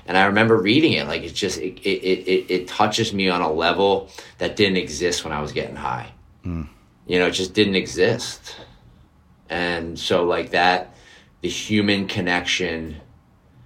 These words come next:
Speaker 1: is just so important. And it's just, it's taught me, like,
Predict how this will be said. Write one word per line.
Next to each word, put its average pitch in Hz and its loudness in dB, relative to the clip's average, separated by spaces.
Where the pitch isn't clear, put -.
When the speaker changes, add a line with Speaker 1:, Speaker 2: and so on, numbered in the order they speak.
Speaker 1:
is 92 0
just 92 0
so 90 4
important. 85 2
And 87 -2
it's 90 -4
just, 131 0
it's - -10
taught 98 4
me, 92 2
like, 82 -2